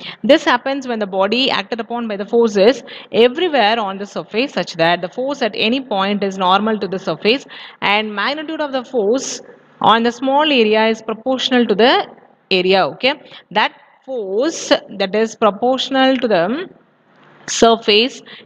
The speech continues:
area. Okay, force is proportional to the pressure into the area. Okay, then when the solid is immersed, the pressure is P and the force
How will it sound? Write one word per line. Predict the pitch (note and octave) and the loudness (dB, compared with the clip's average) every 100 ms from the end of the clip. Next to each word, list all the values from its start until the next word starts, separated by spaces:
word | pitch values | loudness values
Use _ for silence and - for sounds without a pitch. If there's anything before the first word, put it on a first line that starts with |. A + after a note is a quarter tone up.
| _ - | _ 0
area. | F#3+ F#3 G3+ F#3 - | 2 4 2 0 -4
Okay, | G3 B3 C#4 B3 _ | -6 -6 -6 -10 _
force | G#3 A#3+ A#3+ | -4 -4 -4
is | A#3+ | -6
proportional | A3 G3+ G#3+ A3+ - A#3 A3+ | -4 -2 0 0 2 4 4
to | G#3 G#3+ | 6 4
the | G3 F3+ E4+ - - - - | 6 4 2 -2 -16 -20 2
pressure | A3+ A3 - C4+ C#4 D#4 - - - | 2 2 0 2 2 0 -6 -20 -10
into | - G#3 A3 A3 A#3 | -2 0 0 0 0
the | A#3 D4+ G4+ - - - _ _ | 2 0 -4 -12 -20 -20 _ _
area. | F#3 F#3+ F3 G3 E3+ - - | 2 4 4 2 0 -8 -12
Okay, | - C#4 C#4 - _ - | -6 -6 -6 -20 _ -14
then | G3 G#3+ G3+ F3 F#3+ G#3 A3+ - _ | 0 2 2 -2 -12 -14 -16 -20 _
when | G#3+ G#3+ | 0 2
the | A3+ | -2
solid | A3+ - A#3+ A#3+ C#4 D4 - - | -6 -4 -2 0 2 0 0 -2
is | A3 G#3+ - - | -2 -2 -14 -10
immersed, | F#3 A3+ A3 G#3 F#3+ E3 | -2 2 4 4 4 2
the | F3 F3+ | 0 0
pressure | - G#3+ G#3 D4 D4+ B3+ | 2 0 2 4 6 6
is | B3 - - | 4 0 -2
P | F#3+ F3 B3 F4 - - - | 0 2 0 -2 -12 -20 -4
and | G3 G3+ G3+ G#3 | -2 -2 -2 -6
the | |
force | G#3 A3+ A3+ C4 C4 - - - - - - - - - | -6 -4 -2 -4 -6 -14 -16 -14 -12 -8 -6 -4 -4 -4